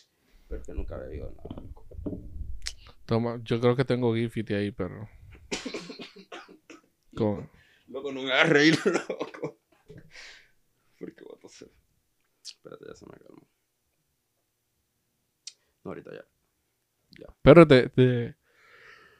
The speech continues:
Speaker 2: te mandé.
Speaker 1: <coughs> Ok. Uy.
Speaker 2: Pero te mandé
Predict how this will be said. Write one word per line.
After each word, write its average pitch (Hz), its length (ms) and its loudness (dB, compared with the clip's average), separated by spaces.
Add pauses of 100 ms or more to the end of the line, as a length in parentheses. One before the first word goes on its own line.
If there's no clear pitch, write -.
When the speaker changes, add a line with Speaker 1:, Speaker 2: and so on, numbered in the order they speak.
(560)
Speaker 2:
te 185 140 4
mandé. 185 640 2
Speaker 1:
<coughs> - 60 -20 (2500)
Ok. - 160 -20 (1120)
Uy. - 220 -20 (920)
Speaker 2:
Pero 127 260 8
te 113 200 6
mandé 107 1040 4